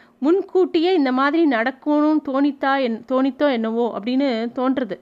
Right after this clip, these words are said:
எல்லாருக்கும் அந்த மாதிரி ஒரு விஷயம் நடக்கும். ஒன்றரை வருஷங்களுக்கு அப்புறம் ஆஸ்பத்திரியிலேருந்து விடுதலையாய் வெளியில போறார். வாசல்ல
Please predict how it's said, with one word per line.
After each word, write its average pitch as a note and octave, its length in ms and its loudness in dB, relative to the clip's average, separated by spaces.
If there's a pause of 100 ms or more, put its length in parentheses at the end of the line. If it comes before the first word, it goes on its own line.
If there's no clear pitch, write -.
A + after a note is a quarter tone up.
(140)
எல்லாருக்கும் D4 480 0
அந்த C4+ 140 0
மாதிரி A#3+ 320 -2
ஒரு A3+ 140 -2
விஷயம் B3 340 -4
நடக்கும். G3+ 380 -8 (640)
ஒன்றரை B3 420 0
வருஷங்களுக்கு B3 680 0
அப்புறம் A#3 640 -2
ஆஸ்பத்திரியிலேருந்து A#3+ 760 -2
விடுதலையாய் A#3 560 0
வெளியில B3 420 -2
போறார். A3 260 -4 (420)
வாசல்ல A#3 380 -2